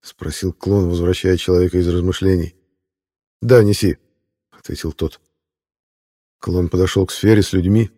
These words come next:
и, протянув руку внутрь, вытащил Белова. Серёга, вырвавшийся из временного вакуума, шумно выдохнул и застонал от боли.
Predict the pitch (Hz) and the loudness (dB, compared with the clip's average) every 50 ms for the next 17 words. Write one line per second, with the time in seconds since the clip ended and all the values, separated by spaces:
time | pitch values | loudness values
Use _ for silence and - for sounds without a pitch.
0 | _ _ - - - - 92 92 - 107 113 120 110 - 120 117 - 117 107 117 | _ _ -14 -12 -8 -8 -8 -4 0 0 2 2 2 2 0 0 2 2 2 2
1 | 123 127 120 117 110 113 117 - - - - 104 90 90 101 98 98 90 78 73 | 2 2 2 2 2 2 2 2 0 -2 -2 -2 0 0 2 2 2 2 2 0
2 | - - _ _ _ _ _ _ _ _ _ _ _ _ _ _ _ - - - | -2 -6 _ _ _ _ _ _ _ _ _ _ _ _ _ _ _ -10 -6 -2
3 | 85 90 110 127 131 113 113 98 - _ - 95 101 113 120 113 104 95 - - | 2 4 4 6 6 4 2 0 -2 _ -6 0 2 4 4 4 4 2 2 0
4 | 101 95 - 95 95 92 95 92 98 98 101 98 101 104 107 98 92 87 90 107 | -2 -2 0 0 0 0 2 2 2 4 4 4 4 4 4 4 2 4 4 4
5 | 117 117 - 104 98 90 - - - _ _ - - - - 110 107 104 98 92 | 4 4 2 0 0 0 -2 -6 -10 _ _ -16 -12 -6 -2 0 0 2 2 0
6 | 87 90 95 117 127 117 113 - - 101 98 95 92 87 87 - - - 90 92 | 0 -2 -2 -2 0 0 -2 -2 -2 -2 -2 -2 -2 -2 -6 -6 -4 -2 0 0
7 | 98 101 104 101 104 92 92 101 104 101 95 85 76 | 2 2 2 2 2 2 2 2 4 4 4 2 0